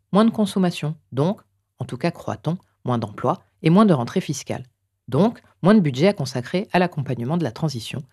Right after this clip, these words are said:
pour la puissance publique. À moins de revoir entièrement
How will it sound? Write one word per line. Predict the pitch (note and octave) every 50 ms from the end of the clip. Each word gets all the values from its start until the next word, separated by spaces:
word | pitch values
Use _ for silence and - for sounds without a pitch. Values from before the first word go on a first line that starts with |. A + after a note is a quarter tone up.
| _ _
pour | - - B2+
la | D3+ F3
puissance | - - A#2 - E3 - -
publique. | - - A2+ A#2 A2+ G#2+ - _ _ _ _ _ _ _ _ _ _ _ _ _ _ _ _ _ _ _ -
À | C#3+
moins | C3 C3+ E3 G3
de | F#3+
revoir | D#3+ D3+ C3+ B2 A#2+ A#2 C#3+
entièrement | E3+ D#3+ - A#2 G#2+ A#2 C3 - -